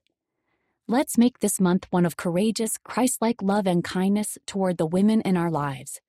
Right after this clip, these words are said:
You are powerful enough to change the world, one relationship at a time.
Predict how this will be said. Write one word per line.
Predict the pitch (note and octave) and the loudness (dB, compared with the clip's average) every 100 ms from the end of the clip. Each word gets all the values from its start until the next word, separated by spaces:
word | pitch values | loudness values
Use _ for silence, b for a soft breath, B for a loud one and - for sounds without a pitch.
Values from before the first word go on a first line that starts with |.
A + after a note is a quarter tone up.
| _ _ _ _ | _ _ _ _
You | - F#3+ A#3+ | -4 2 2
are | - F#3+ | 2 -2
powerful | F#3 - F3+ F#3+ - F3+ | -4 -4 -2 -2 0 0
enough | F3+ E3+ - | 2 0 -2
to | E3 | -8
change | - - F#3 F#3+ | -6 0 2 2
the | F#3 | 0
world, | E3+ F3+ D#3+ D3 _ _ _ _ | 0 0 0 -4 _ _ _ _
one | - G3+ A#3+ | -2 2 6
relationship | C4 A3+ G#3+ - A#3 - A#3+ - _ - | 6 4 0 2 2 2 -2 -2 _ -4
at | E3+ | -2
a | F3 | -2
time. | - C#3+ C3 | -2 -4 -4